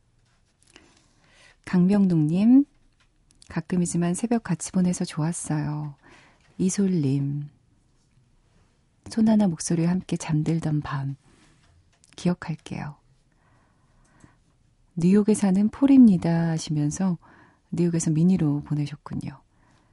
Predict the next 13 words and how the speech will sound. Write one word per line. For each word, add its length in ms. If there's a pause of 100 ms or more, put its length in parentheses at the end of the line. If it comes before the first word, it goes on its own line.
(360)
첫 160
방송 340
때 160
인사드리고 540
조용히 320
듣다가 840
이제 200
가신다니 560
다시 320
인사드려요. 640 (540)
수고 240
많으셨습니다. 1300
하셨어요. 500